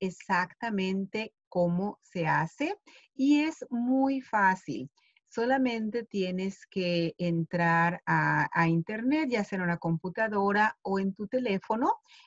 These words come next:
y vas a poner w w w punto your avon punto com diagonal m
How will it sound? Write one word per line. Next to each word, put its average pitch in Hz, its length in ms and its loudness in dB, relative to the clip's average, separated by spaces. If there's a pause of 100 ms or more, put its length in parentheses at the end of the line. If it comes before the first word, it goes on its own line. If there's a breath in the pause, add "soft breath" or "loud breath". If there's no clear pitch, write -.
(120)
y 285 120 4
vas 226 220 0
a - 60 0
poner 202 680 2
w 180 800 0
w 170 560 0
w 156 680 0 (580 soft breath)
punto 226 880 -2
your 190 560 -2 (120)
avon 185 840 -2 (260)
punto 175 520 0
com 180 520 4 (400)
diagonal 170 1120 0 (300)
m 180 640 0